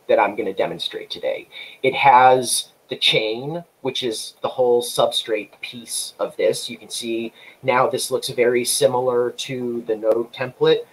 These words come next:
We have a, a palette and we have the runtime. Um, we have some code that we're not gonna look into, but this is code that you can run. It is, uh, JavaScript code that you can use to configure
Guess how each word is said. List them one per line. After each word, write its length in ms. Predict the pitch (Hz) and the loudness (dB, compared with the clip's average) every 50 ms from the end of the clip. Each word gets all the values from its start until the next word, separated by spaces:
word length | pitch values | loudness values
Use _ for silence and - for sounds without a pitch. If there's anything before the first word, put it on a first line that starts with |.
| _ _ _ - | _ _ _ -6
We 140 | 127 117 | -4 0
have 220 | - 117 110 110 - | 2 2 2 4 2
a, 140 | - - - | 0 0 -2
a 100 | 92 - - | -4 -8 -8
palette 460 | - - 127 117 120 117 127 123 117 | -2 4 6 6 8 8 6 6 4
and 100 | 113 110 | 2 0
we 100 | 113 110 | -4 -6
have 200 | - 107 101 - | -6 -6 -6 -6
the 80 | - 110 | -6 -6
runtime. 920 | 104 107 107 110 117 113 - 127 123 123 127 127 131 131 135 139 143 - - - - - - - - - - 117 | -6 -4 -6 -6 -8 -10 -8 -6 -6 -4 -6 -6 -6 -8 -8 -8 -10 -10 -12 -18 -20 -20 -20 -20 -20 -10 -4 0
Um, 640 | 113 117 113 110 110 110 107 107 107 107 107 - - - - - - - _ _ _ _ _ - - - - - - - - - - - - - | 2 4 4 4 4 4 2 2 -2 -6 -10 -14 -14 -14 -16 -16 -18 -20 _ _ _ _ _ -20 -20 -14 -10 -10 -10 -10 -12 -14 -16 -16 -8 -4
we 120 | 151 139 - | -2 -2 2
have 280 | - 139 139 135 135 | 4 6 6 6 4
some 380 | - - - 139 123 120 117 113 - - | 2 0 -2 -2 -2 -4 -8 -12 -12 -10
code 400 | - - 139 131 131 135 135 135 | 2 6 6 6 6 6 2 0
that 120 | 139 - | 0 -2
we're 100 | 135 131 | -2 -2
not 280 | 123 123 113 120 - - | 2 4 4 4 4 2
gonna 140 | 147 139 131 | -2 -4 -2
look 220 | 123 127 - - | -2 -2 -4 -4
into, 360 | 123 120 - - - 135 139 | -6 -10 -10 -10 -8 -8 -4
but 140 | 139 143 - | -4 -4 -4
this 200 | - 120 - 135 | -4 -4 -6 -6
is 100 | - - | -8 -10
code 320 | - - 143 127 123 120 - | -2 2 2 2 2 2 -2
that 120 | 113 127 | -6 -10
you 80 | 131 127 | -12 -14
can 180 | - 139 127 117 | -14 -16 -8 -2
run. 380 | 123 127 123 120 120 120 120 123 - - - - - _ _ | 0 2 2 2 0 -2 -4 -6 -12 -16 -20 -20 -20 _ _
It 200 | 123 117 - - _ | -2 -2 -2 -2 _
is, 340 | - 127 123 120 120 - - - | -2 0 0 0 -2 -4 0 2
uh, 300 | 117 120 113 110 107 - - - | 4 4 6 4 2 0 -2 0
JavaScript 720 | - 139 - - - 135 - - - 135 - - - - | 4 4 4 4 4 0 -2 -4 -4 -4 -6 -6 -10 -12
code 480 | - 156 147 139 147 151 156 165 175 175 - _ _ _ _ _ _ - | 6 8 10 10 10 8 6 2 -2 -6 -12 _ _ _ _ _ _ -2
that 140 | - - 135 | -2 -2 -2
you 140 | 127 127 117 | -4 -10 -10
can 240 | - 139 131 123 | -8 -8 -8 -8
use 400 | 117 127 123 127 123 123 117 - - | -8 -6 -6 -6 -4 -4 -6 -6 -6
to 320 | - - 135 123 120 117 | -8 -8 -8 -6 -8 -8
configure 840 | - - 120 117 - - - 123 123 - 127 127 123 127 135 135 | -10 -12 -16 -16 -8 -4 -4 -4 -4 -4 -4 -4 -4 -4 -6 -8